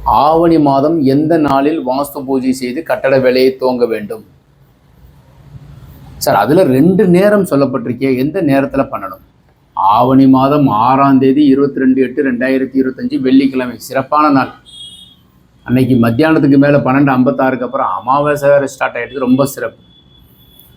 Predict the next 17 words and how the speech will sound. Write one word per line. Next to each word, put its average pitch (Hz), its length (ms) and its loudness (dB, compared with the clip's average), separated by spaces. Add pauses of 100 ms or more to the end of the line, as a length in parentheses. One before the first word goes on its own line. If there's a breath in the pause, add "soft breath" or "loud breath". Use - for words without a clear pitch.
(120)
அமாவாசையிலையும் 147 840 0
பௌர்ணமியிலையும் 147 720 0
ஒரு 131 180 2
வேலை 147 220 2
துவங்குறது 147 460 -4
ரொம்ப 139 260 -2
நல்லது. 113 280 -4 (960)
அதுல 139 280 -8
பாருங்க, 139 680 0 (560)
எப்பவுமே 170 560 0
வாஸ்து 143 500 0
வந்து 135 400 -2 (340 soft breath)
ஒரு 143 240 2
வருடத்திற்கு 147 680 0
எட்டு 135 520 0
வாஸ்து 143 280 -2
உள்ளது. 117 540 0